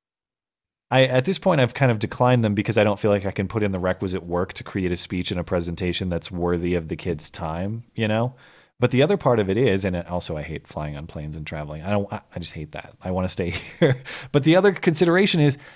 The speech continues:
I have no desire to put up with that kind of bullshit. I don't want to be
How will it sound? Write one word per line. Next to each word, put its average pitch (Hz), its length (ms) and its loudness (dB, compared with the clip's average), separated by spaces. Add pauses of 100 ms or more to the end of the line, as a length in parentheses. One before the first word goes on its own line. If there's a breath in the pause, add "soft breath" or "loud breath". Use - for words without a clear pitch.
(360 loud breath)
I 170 120 2
have 220 200 6
no 123 760 4 (340)
desire 110 560 4
to 104 140 -2
put 113 160 4
up 107 200 2
with 107 180 -2
that 95 180 0
kind 92 180 -2
of 78 80 -4
bullshit. 110 580 -4
I 113 120 0
don't 127 240 4
want 110 400 2
to 107 120 -2
be 101 460 2